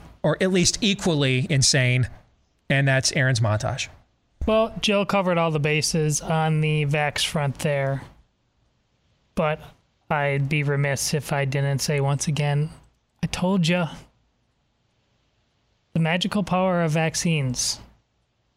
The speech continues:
Speaker 2: is one hell of a drug. And tr-, the, you think the last two and a half years are rough? You ain't seen nothing yet.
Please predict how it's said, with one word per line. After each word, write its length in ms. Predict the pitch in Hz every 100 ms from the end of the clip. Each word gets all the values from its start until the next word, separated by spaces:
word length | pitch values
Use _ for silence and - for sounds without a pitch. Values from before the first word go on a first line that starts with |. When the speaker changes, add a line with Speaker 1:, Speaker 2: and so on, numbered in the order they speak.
| _ _ _ _
Speaker 2:
is 420 | - 165 147 135 151
one 760 | 139 147 160 165 165 165 165 - - _
hell 600 | - 160 151 151 147 151 -
of 180 | 160 143
a 80 | 143
drug. 640 | 139 151 147 135 127 123 - - _ _ _ _ _ _ _ _ _ _ -
And 400 | 165 156 156 165 - - _ _ _
tr-, 140 | - 185 -
the, 180 | 175 - - _ _ _ _ _ - 196 175 175 -
you 200 | 190 240
think 520 | - 285 277 - - - _ _ _ _ _ -
the 80 | 196
last 280 | 190 202 -
two 140 | 226
and 80 | 208
a 40 |
half 260 | 175 202 185
years 400 | 180 190 208 -
are 100 | 202
rough? 400 | 202 214 - - - _ _ _ _ _ _ _ _ _ _ _ _ _ -
You 160 | 214 220
ain't 180 | 202
seen 220 | - 185 165
nothing 380 | 165 - 160
yet. 180 | 143 127